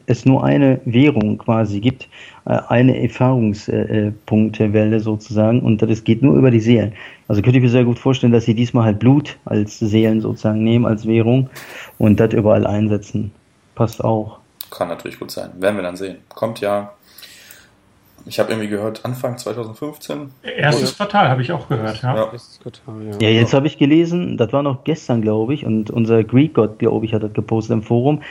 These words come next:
Speaker 1: vierte Quartal sogar angepeilt.
Speaker 3: Ja, okay.
Speaker 1: Also angepeilt. Ich schätze mal, erste Quartal gilt wahrscheinlich auch noch, aber die haben das offiziell noch nicht rausgehauen sozusagen, also das vierte Quartal jetzt. Aber die peilen wahrscheinlich sogar Winter an und das könnte ich mir sehr, sehr gut vorstellen.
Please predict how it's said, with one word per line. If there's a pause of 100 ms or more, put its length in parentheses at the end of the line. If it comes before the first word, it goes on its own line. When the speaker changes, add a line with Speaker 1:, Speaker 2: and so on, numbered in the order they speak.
Speaker 1:
vierte
Quartal
sogar
angepeilt.
Speaker 3:
Ja,
okay.
Speaker 1:
Also
angepeilt.
Ich (100)
schätze
mal, (180)
erste
Quartal
gilt
wahrscheinlich
auch
noch, (380)
aber
die
haben
das
offiziell
noch
nicht
rausgehauen
sozusagen,
also
das
vierte
Quartal
jetzt. (280)
Aber
die
peilen
wahrscheinlich
sogar
Winter
an
und
das
könnte
ich
mir
sehr,
sehr
gut
vorstellen.